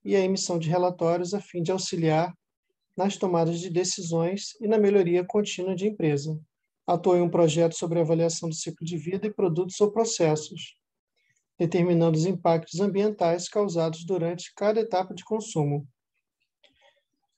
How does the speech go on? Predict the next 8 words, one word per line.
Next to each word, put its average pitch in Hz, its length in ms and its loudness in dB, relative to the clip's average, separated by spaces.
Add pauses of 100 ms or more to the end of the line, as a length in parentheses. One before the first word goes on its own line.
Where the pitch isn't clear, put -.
(220)
Ele 170 160 4
possui 170 360 0
interesse 170 440 2
em 170 40 0
administração 165 640 -2
de 151 100 -2
negócios, 185 640 0
logística, 202 880 -4